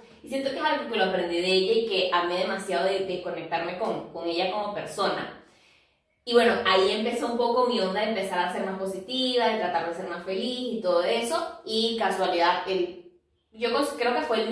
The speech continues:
mismo año que yo conocí a mi mejor amiga, porque era mi mejor amiga de la universidad, o tal vez el año anterior, empiezo yo con los episodios de ansiedad.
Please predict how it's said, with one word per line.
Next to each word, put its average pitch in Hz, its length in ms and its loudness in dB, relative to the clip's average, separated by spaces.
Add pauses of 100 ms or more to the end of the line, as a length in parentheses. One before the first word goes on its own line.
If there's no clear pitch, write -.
mismo 233 280 0
año - 380 0
que 180 100 -4
yo - 100 -6
conocí - 260 -8
a 170 40 -6
mi 175 120 -8
mejor - 180 -8
amiga, 185 340 -4
porque - 320 -10
era 185 140 -2
mi 220 60 -2
mejor 170 160 -2
amiga 185 240 -2
de 196 100 0
la 190 60 -2
universidad, 165 640 -4 (420)
o 196 120 2
tal 175 140 4
vez - 120 0
el 196 80 2
año 208 180 0
anterior, 226 340 4 (520)
empiezo 202 500 0
yo 247 160 4
con 254 160 2
los 302 80 -2
episodios 240 400 -2
de 254 60 2
ansiedad. 311 400 0